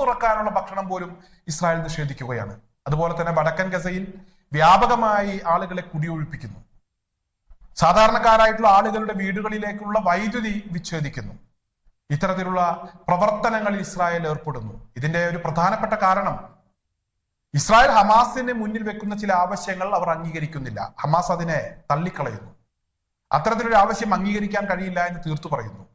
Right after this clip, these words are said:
ഏറ്റവും അവസാനം ഇസ്രായേൽ ഭരണകൂടം ഹമാസിന് മുന്നിൽ വെച്ച ഒരു ആവശ്യം പകുതിയോളം ബന്ദികളെ വിട്ടു നൽകണം എന്നുള്ളതാണ്. എന്നാൽ ഹമാസ് ഇവിടെ അത്തരത്തിൽ പകുതിയോളം ബന്ദികളെ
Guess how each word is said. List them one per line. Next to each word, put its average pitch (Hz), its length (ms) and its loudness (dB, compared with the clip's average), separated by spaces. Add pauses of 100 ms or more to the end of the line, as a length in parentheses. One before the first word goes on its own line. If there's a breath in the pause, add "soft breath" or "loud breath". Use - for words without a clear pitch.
(520)
ഏറ്റവും 214 300 2
അവസാനം 214 400 4
ഇസ്രായേൽ 208 360 4
ഭരണകൂടം 208 440 -2 (100)
ഹമാസിന് 196 440 -2
മുന്നിൽ 190 240 -8
വെച്ച 185 160 -4 (300)
ഒരു 175 100 -6 (140)
ആവശ്യം 160 340 -4 (640)
പകുതിയോളം 247 560 4
ബന്ദികളെ 208 420 -2
വിട്ടു - 160 -10 (100)
നൽകണം 160 320 -4
എന്നുള്ളതാണ്. 110 380 -12 (920)
എന്നാൽ 180 260 4
ഹമാസ് 208 360 4
ഇവിടെ 196 200 4
അത്തരത്തിൽ 196 420 -2
പകുതിയോളം 196 480 -2
ബന്ദികളെ 190 380 -2